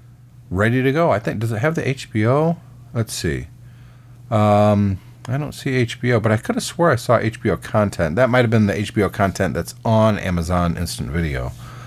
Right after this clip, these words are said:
Uh, Spotify, YouTube is on there, the History Channel. Um, and, and, oh, yeah, oh, by the way, yeah, you can play games on this.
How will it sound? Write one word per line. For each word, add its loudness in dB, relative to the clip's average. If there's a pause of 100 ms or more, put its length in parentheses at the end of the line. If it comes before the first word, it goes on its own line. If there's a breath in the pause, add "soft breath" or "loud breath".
(520 loud breath)
Uh, 0
Spotify, 0
YouTube 0
is 2
on 2
there, 0 (640 loud breath)
the -8
History 0
Channel. 0 (1000)
Um, 0
and, -4
and, 0 (160)
oh, -4 (120)
yeah, 2
oh, 0
by 2
the 0
way, 2
yeah, 2
you 2
can 0
play 2
games 2
on 0
this. -10